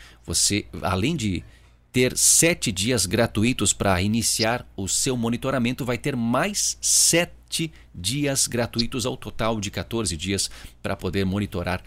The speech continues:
a sua canção na Audiência Music. Tudo detalhadamente pra você aproveitar e ficar, eh, por dentro de todas as informações possíveis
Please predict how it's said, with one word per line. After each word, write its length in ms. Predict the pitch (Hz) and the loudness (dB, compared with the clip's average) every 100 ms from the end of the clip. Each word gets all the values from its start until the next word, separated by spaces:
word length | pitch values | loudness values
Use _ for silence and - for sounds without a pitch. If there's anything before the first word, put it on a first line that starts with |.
| - | -12
a 100 | - | -8
sua 380 | 82 - - 127 | -8 -6 -4 -4
canção 500 | - 92 - 107 107 - - | -2 -2 0 0 -2 -4 -6
na 220 | 101 92 - | -4 -4 -4
Audiência 920 | 113 139 151 104 101 117 139 - - - | 0 2 2 -2 -2 0 0 0 0 -2
Music. 720 | 117 120 151 151 85 78 - - - | 0 2 2 2 2 -2 -8 -18 -10
Tudo 480 | 175 196 139 151 143 - | -4 -2 -2 -2 -4 -10
detalhadamente 1400 | - 104 147 147 - 117 101 104 123 98 85 90 117 110 | -6 0 0 0 -4 -2 0 0 0 0 -2 -2 -2 -4
pra 160 | - 90 | -4 -4
você 360 | 78 80 - | -2 -2 -2
aproveitar 580 | 95 90 82 76 95 98 - - - | -4 -4 -6 -4 0 0 -2 -14 -10
e 80 | 98 | -8
ficar, 560 | 98 - 104 104 101 - - - | -6 -4 -2 0 -2 -10 -20 -8
eh, 120 | 101 | -6
por 280 | 98 120 113 | -4 -2 0
dentro 340 | 135 147 143 | 0 -2 -4
de 140 | 113 117 | -4 -6
todas 640 | - - 180 165 151 - - - | -4 -2 0 2 0 -2 -6 -10
as 240 | - 110 127 | -4 -2 -2
informações 680 | 113 135 117 101 - 117 | -2 -2 0 0 0 0
possíveis 840 | - 175 - - 156 143 143 - | 0 0 2 2 2 0 0 -2